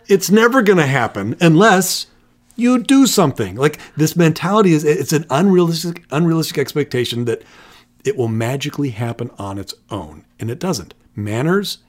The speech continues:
etiquette, and good habits don't just happen. They're, it's something that you do, and it, it's something you do from a very early age. And it's, it's neat, too, because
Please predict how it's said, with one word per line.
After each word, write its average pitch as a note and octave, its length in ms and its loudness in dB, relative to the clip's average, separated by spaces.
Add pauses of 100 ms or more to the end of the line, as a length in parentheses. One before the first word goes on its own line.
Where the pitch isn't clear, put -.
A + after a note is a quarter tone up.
(140)
etiquette, D#3+ 520 -6 (400)
and G#2 160 -10
good B2+ 180 -2
habits C3 360 -4
don't B2+ 520 -2
just C3 300 -2 (280)
happen. - 480 -4 (520)
They're, B2 240 -2
it's - 180 -2
something C#3+ 380 0
that B2 220 -2
you A#2 200 -6
do, G#2 420 -4
and A#2 100 -4
it, A#2 240 -8 (140)
it's - 140 -10
something D#3+ 260 -4
you F#3 80 0
do C#3+ 120 0
from E3 200 -2
a - 20 2
very B2 300 2
early C3 240 -2
age. A2 360 -4
And B2 100 -4
it's, A2+ 120 -8
it's - 220 -6
neat, F#3 300 2 (200)
too, A#2 320 2 (220)
because A#2+ 340 -4